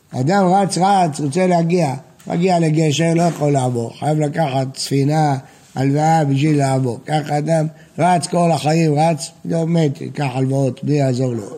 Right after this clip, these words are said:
לא, לא. זה. אמר רב מנשה דשכן ציב אמרי, "אחנא תגרי אזגדקה מדבקו." רבנו חננאל,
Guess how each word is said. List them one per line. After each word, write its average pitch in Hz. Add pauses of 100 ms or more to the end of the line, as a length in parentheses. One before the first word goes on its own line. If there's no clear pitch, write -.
(120)
לא, 104
לא. 113 (480)
זה. 139 (500)
אמר 175
רב 185
מנשה 175
דשכן 160
ציב 160
אמרי, 151 (520)
"אחנא 156 (160)
תגרי 180
אזגדקה 156 (240)
מדבקו." 135 (420)
רבנו 139
חננאל, 147